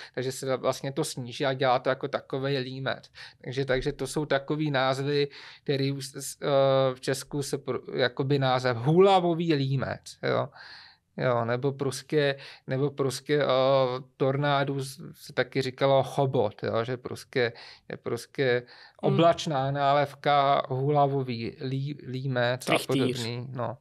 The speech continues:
Speaker 1: No,
Speaker 2: No.
Speaker 1: trichtýř ještě už jde, no, ale prostě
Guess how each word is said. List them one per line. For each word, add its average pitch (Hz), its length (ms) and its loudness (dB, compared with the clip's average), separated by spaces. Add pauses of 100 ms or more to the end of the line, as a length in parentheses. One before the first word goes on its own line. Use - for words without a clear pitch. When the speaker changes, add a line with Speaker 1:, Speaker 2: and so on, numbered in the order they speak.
(220)
Speaker 1:
No, 151 200 0
Speaker 2:
No. 117 260 -4
Speaker 1:
trichtýř 160 440 2
ještě 156 320 0
už 156 200 0
jde, 135 280 4
no, 123 180 0
ale 127 180 4
prostě 123 440 -4